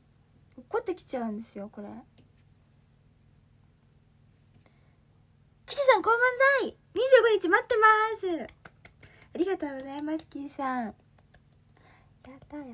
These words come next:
た。ちょっとさ、これなんか、頭今日大きい？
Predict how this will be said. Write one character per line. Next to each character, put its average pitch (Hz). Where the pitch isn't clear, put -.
た。 247
ち -
ょ -
っ -
と 233
さ、 226
こ -
れ 254
な 269
ん 233
か、 214
頭 381
今 -
日 240
大 220
き 233
い？ 214